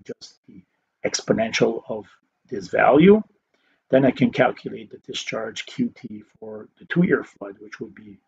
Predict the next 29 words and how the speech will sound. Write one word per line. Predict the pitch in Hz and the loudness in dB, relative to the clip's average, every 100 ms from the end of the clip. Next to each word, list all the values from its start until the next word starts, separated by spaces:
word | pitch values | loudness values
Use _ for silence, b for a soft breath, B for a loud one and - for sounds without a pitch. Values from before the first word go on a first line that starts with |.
| _ _ | _ _
five | - 123 - | -4 -4 -4
point | 104 98 | -16 -16
nine | 95 87 | -16 0
five, | 156 160 156 160 - _ _ _ - | 4 6 4 -2 -10 _ _ _ -14
and | 117 | -12
it | 113 | -12
would | 117 107 | -14 -20
be, | 110 110 110 107 | -20 -20 -18 -18
uh, | 107 | -20
the | - 107 | -14 -6
hundred-year | 135 135 113 110 | 2 2 2 -6
flood | - 117 101 | -8 -8 -8
would | 110 | -12
be | 113 | -14
thirteen | - 123 - - 120 113 | -10 -10 -10 -10 -10 -10
point | - 101 | -16 -16
eight | - - - | -14 -16 -18
three, | - 107 | -14 -14
for | - - | -14 -18
instance. | - - - 104 - - _ _ _ _ _ | -20 -18 -16 -16 -18 -20 _ _ _ _ _
This, | - 127 - - | 2 2 2 -4
again, | 101 117 117 120 | -2 0 0 -2
is | 117 120 123 - | 2 6 6 4
for | - 127 | 0 2
the | 117 117 | 2 -2
two-parameter | - 143 127 - 113 107 107 104 | 2 2 2 2 2 2 2 2
log | 101 98 | 2 0
normal | 107 104 104 | -4 -8 -8
distribution. | 101 98 - - - - 98 | -10 -12 -12 -12 -8 -10 -10